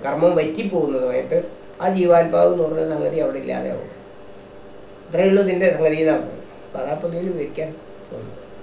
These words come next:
അപ്പൊ യുക്തിയുക്തമായിട്ട് ഇങ്ങനെ ചിന്തിക്കുന്ന സമയത്ത് അത് വേറെ ഇത് വേറെയാണ്, ദൃശ്യങ്ങളിൽ പെട്ടതാണ്. അപ്പൊ ആ ദൃഷ്ടാവ് ദൃശ്യങ്ങളിൽ പ്രതിബിംബിക്കുന്ന സമയത്ത്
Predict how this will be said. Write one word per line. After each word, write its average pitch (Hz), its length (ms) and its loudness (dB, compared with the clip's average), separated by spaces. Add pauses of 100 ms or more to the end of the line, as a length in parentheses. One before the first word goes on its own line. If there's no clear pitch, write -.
(380)
അപ്പൊ - 220 -4
യുക്തിയുക്തമായിട്ട് 185 680 2
ഇങ്ങനെ 185 260 4
ചിന്തിക്കുന്ന 165 480 -2
സമയത്ത് 151 340 2 (200)
അത് 160 100 -4 (100)
വേറെ 160 240 2 (100)
ഇത് 143 180 -6
വേറെയാണ്, - 400 -4 (440)
ദൃശ്യങ്ങളിൽ 202 640 6
പെട്ടതാണ്. 135 400 -2 (160)
അപ്പൊ 143 180 0
ആ - 100 4
ദൃഷ്ടാവ് 196 520 8 (680)
ദൃശ്യങ്ങളിൽ 202 600 8 (100)
പ്രതിബിംബിക്കുന്ന 202 600 6 (100)
സമയത്ത് 139 340 2